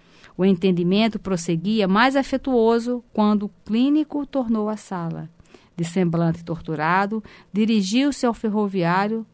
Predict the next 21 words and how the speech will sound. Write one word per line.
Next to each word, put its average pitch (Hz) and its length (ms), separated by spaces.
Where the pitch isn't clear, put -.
notificando: 214 960
"Amaro, 165 520
a 180 120
providência 185 720
é - 20
quase 202 540
impossível 226 960
quando 208 260
a 196 60
previdência 220 1000
não 208 160
funciona." 185 720
A 185 140
posição 202 600
de 233 100
Zulmira 202 500
piorou 208 460
muitíssimo 262 800
nas 185 240
últimas 180 440
horas. 147 540